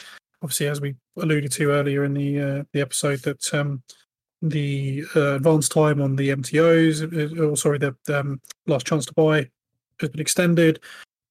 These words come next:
So where they've made quite justifiable,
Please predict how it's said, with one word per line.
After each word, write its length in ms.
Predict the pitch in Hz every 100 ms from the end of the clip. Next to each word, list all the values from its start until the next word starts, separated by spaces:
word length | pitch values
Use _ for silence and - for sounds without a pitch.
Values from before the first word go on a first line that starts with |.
| _ _ _
So 500 | - 175 165 160 156 - - _ -
where 580 | 160 170 170 165 160 151 -
they've 240 | 156 151
made 380 | 151 151 143 135
quite 320 | - 175 160
justifiable, 880 | - - 175 - 196 175 143 143